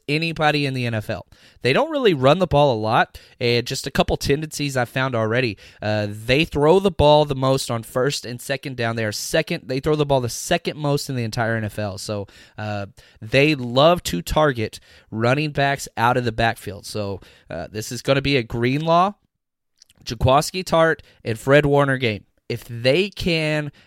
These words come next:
limit those huge plays to the running back out of the backfield, which, again, Aaron Jones, the running back, fourteen touchdowns so far running and receiving, that's going to be huge. Um, let's see here. You think our offense will get into better rhythm with Kittle? Hell yes, I do.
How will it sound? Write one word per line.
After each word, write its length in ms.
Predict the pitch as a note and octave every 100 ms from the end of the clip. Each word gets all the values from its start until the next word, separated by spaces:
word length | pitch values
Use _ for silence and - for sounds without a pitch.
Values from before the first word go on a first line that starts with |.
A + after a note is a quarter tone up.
| -
limit 460 | A#2+ C3+ E3 F3+
those 360 | C#3 A#2 - -
huge 280 | D#3 G3 -
plays 360 | - F3+ E3 -
to 120 | C#3+
the 80 | B2+
running 320 | B2+ D3 D3+
back 260 | D3 C#3
out 140 | A2+ B2+
of 60 |
the 80 | E3
backfield, 560 | F3+ F3 - A2 G2 - - - _
which, 240 | A2 A2+ A#2+
again, 300 | C#3+ F3+ A2+
Aaron 260 | A#2+ C#3
Jones, 320 | C#3+ E3+ E3
the 100 | D#3+
running 220 | D3+ F3 D3
back, 240 | G#2+ -
fourteen 580 | - C#3 E3+ - F#3 F#3+
touchdowns 600 | - F#3 - D3+ C#3 -
so 120 | C3
far 300 | - B2+ B2
running 320 | B2+ C3 B2
and 220 | A#2 G#2+
receiving, 580 | - A2 - E3+ A#2+ G2 - - -
that's 420 | G#2+ A#2 C3 C3+
going 220 | - B2 A#2
to 60 |
be 140 | G#2+ F#2+
huge. 480 | - F2 C#2+ - _ _ _ _
Um, 540 | G2+ G#2 G#2 G#2 G2 F2+ _ _ _ _ _ _
let's 200 | C#3 D3
see 100 | G#3
here. 140 | F#3+ D3+
You 120 | C3+
think 200 | G3+ F3
our 80 | D#3
offense 420 | D#3+ E3 F3+ -
will 60 | C#3+
get 160 | D#3
into 220 | D#3 - B2
better 260 | C#3 C#3+
rhythm 320 | C3 C#3+ D3
with 140 | C3 -
Kittle? 300 | D#3 D#3 C#3+
Hell 340 | - C#3+ C#3+
yes, 280 | C3 B2 -
I 120 | G#2+
do. 180 | G2